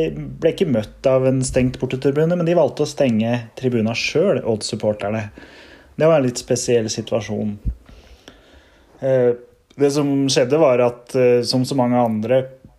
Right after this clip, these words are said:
supportere, så skulle de også, Odd også skulle ikke være noe dårligere, så de skulle også få Twitter-poeng og retweets,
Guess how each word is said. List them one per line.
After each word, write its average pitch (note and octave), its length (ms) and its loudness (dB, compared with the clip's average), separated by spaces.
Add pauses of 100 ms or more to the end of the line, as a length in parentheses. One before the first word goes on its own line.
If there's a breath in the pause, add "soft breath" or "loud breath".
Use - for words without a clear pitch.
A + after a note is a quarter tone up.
(400)
supportere, B2+ 720 0
så E3+ 180 -2
skulle C3+ 300 -4
de C3 220 2
også, C3 260 2
Odd B2 240 0
også C3 300 -2
skulle C3+ 180 -8
ikke C3+ 140 -2
være C3 100 2
noe C3 140 -2
dårligere, C#3 340 2
så C#3+ 120 -4
de C3 120 -4
skulle B2 240 -2
også B2+ 220 -2 (560)
få B2+ 180 -2 (320)
Twitter-poeng C3 800 -2
og B2+ 560 0 (560 loud breath)
retweets, B2+ 720 -2